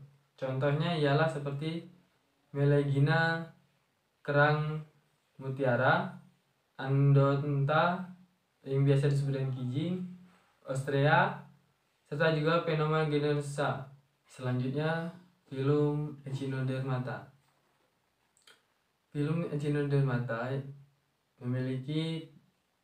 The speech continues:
tubuh yang terdiri dari atas tiga lapisan dan mempunyai rongga tubuh atau disebut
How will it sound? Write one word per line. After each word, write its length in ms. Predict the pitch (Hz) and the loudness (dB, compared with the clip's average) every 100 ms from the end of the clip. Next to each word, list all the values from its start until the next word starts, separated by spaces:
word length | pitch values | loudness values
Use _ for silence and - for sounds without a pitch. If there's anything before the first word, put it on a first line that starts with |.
| _ _ _ | _ _ _
tubuh 400 | 139 127 139 139 143 | -10 -6 0 0 2
yang 80 | 131 | 0
terdiri 560 | 127 127 127 135 139 135 | -2 -4 -4 0 0 0
dari 320 | 123 127 123 | -2 -4 -6
atas 240 | 127 127 | -6 -6
tiga 240 | 131 127 123 | -6 -4 -2
lapisan 560 | 123 123 123 110 - - _ _ _ _ _ - | -4 -6 -6 -8 -8 -16 _ _ _ _ _ -10
dan 80 | 131 | -2
mempunyai 480 | 147 143 139 139 135 | 0 2 2 2 2
rongga 320 | 131 123 123 | -2 -2 -4
tubuh 560 | 120 117 120 151 - - 123 | -4 -8 -6 -6 -6 -10 -12
atau 400 | 123 147 147 139 | -8 -4 -4 -4
disebut 400 | 139 135 139 | -6 -6 -6